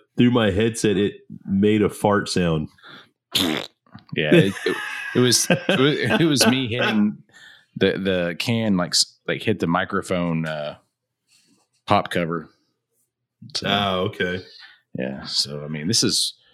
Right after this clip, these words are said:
Speaker 2: this is, like, very s-, light straw, very clear, um, very clean looking.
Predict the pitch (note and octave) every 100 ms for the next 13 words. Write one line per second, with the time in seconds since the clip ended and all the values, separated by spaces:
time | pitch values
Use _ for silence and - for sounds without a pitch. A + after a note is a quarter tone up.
0 | - _ _ - - A#2+ F2 E2 F#2 G#2
1 | F#2+ - - - F2+ G2 - - F2+ F2
2 | F#2+ G2 F2+ - _ - F2+ G2+ F#2 -
3 | - F2+ F#2 F#2+ F#2 _ _ _ _ _
4 | _ _ - - D#2+ D2+ C#2 B1+ _ _
5 | _ _ _ _ _ _ _ _ _ -
6 | - F#2 F2+ - F#2+ F#2 F#2+ F2+ - F#2
7 | G2 G2+